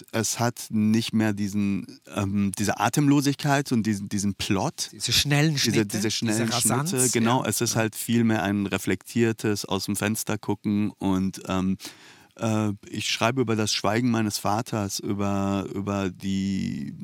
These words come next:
Speaker 1: die Siedlung, in der wir aufgewachsen sind, aber auch, äh, um diese drei verschiedene Länder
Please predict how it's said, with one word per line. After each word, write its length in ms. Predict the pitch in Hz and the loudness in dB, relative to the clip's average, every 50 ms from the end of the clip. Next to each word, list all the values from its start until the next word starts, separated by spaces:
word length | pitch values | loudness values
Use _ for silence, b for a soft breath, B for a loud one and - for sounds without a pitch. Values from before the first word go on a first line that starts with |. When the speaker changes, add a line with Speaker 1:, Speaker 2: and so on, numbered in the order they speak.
| - - - - | -12 -12 -10 -6
Speaker 1:
die 60 | 104 | -6
Siedlung, 420 | 101 101 117 135 - 135 120 113 110 | -2 0 0 0 0 0 0 0 0
in 100 | 104 101 | 0 0
der 140 | 101 98 | 0 -2
wir 140 | 98 98 71 | -2 -2 -4
aufgewachsen 600 | 76 104 - - 104 104 110 - - - 110 107 | -4 -6 -6 -6 -4 -4 -4 -6 -6 -4 -4 -4
sind, 320 | 98 107 107 107 104 95 - B B B B B B B B B | -2 0 0 0 0 -2 -4 B B B B B B B B B
aber 340 | - 107 104 107 104 - - | -2 0 0 0 0 0 0
auch, 260 | - 110 - - - | -2 -2 -2 -4 -12
äh, 260 | - - 117 113 113 113 117 - - _ | -18 -16 -14 -12 -12 -12 -12 -16 -16 _
um 240 | - 113 113 113 110 | -2 0 2 2 2
diese 340 | 110 113 110 107 107 107 101 - _ _ _ - | 0 -2 -2 0 -2 -4 -6 -8 _ _ _ -4
drei 340 | - 98 - 101 110 127 139 | -2 0 2 2 2 2 2
verschiedene 560 | - - 117 - - - 123 123 139 135 120 | 0 -2 -2 -2 0 0 -2 0 2 2 2
Länder 680 | 110 95 95 95 107 120 127 131 135 139 143 160 - | 2 2 2 0 0 0 0 0 0 -2 -2 -4 -6